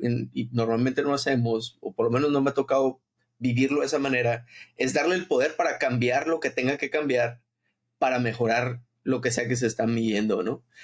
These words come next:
Entonces, ahora te voy a medir, ¿no? O sea, todo esto te voy a medir, no, no te estoy midiendo a ti, pero te lo voy a medir para ti,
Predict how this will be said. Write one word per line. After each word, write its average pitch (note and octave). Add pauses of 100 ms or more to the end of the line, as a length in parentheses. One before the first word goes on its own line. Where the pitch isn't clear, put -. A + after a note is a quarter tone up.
(140)
Entonces, C#3+
ahora D3+
te C#3
voy D#3+
a G3+
medir, G3 (180)
¿no? D3+
O C3+
sea, B2
todo E3
esto F3+
te F#3
voy E3
a E3+
medir, F3+ (240)
no, -
no D#3+
te D#3
estoy D3+
midiendo C#3+
a B2+
ti, B2+
pero A#2
te A#2
lo A2+
voy B2+
a C#3
medir D3+ (340)
para B2
ti, -